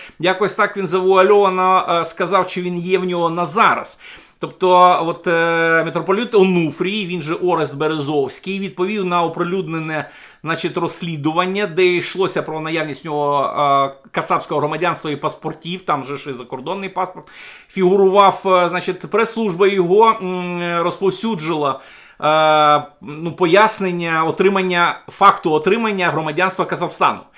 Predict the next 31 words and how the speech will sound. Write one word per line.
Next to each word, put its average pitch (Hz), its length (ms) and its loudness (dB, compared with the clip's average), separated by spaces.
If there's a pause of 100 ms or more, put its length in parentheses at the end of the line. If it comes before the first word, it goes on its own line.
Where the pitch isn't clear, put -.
(300)
Дивіться, 160 480 0
значить, 165 400 -6
свою 233 260 -2
відповідь 214 600 -2
на 185 100 0
запис, 190 460 -2
на 180 360 0
запит 190 300 0
журналіста, 170 760 -4
е, 156 120 -2
Ткача 180 500 -2
щодо 156 300 -8
наявності 165 560 -2
в 143 80 -8
Онуфрія 170 400 -4
паспортів 165 480 -6
і 147 80 -2
громадянства, 156 600 -6 (320)
а, 151 160 4
Казахстану, 190 720 -2 (120)
клірик 214 580 -2
розпочав 185 480 -2
словами: 180 420 2 (280)
«Хотів 220 440 -4
би 220 200 2
одразу 180 600 0
заявити, 180 520 -4
що 185 200 -4
я 196 240 2
не 185 360 -2
рахую, 190 800 0